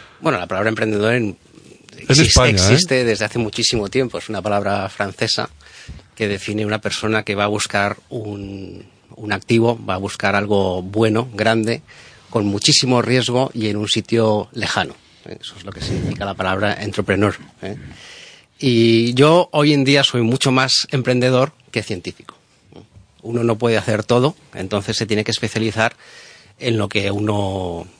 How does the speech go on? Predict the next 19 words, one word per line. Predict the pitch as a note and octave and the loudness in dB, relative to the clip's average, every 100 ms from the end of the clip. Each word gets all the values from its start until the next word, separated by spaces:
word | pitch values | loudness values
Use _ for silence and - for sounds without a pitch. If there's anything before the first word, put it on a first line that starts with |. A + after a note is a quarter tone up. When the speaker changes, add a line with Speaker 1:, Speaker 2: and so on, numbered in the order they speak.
| _ _ | _ _
Speaker 1:
aporta | - - - - | -2 0 0 -2
más | F#2+ G2+ | -2 -2
valor, | G2 G#2 F#2 - - | -2 -2 -4 -12 -16
y | |
sobre | G#2 G2+ | -10 -8
todo | F#2+ G#2 G#2 | -4 -2 0
dentro | G2 F#2+ | -2 -4
de | F2+ | -6
una | F2 | -8
empresa. | E2 - - - - - - - - | -8 -8 -10 -12 -18 -16 -16 -16 -6
Speaker 2:
Cuando | - F#2+ | 0 4
éramos | A#2+ D#3+ | 6 4
pequeños, | - C#3 C#3 D3+ D3+ | 4 2 4 4 4
si | C#3 | 4
se | A#2+ | 2
acuerdan, | G2+ A#2 B2+ B2+ | 4 4 6 4
siempre | - A#2+ B2+ A#2 | 4 2 4 4
uno | A#2 A2 | 4 4
decía, | G#2+ G2 A2+ | 4 4 6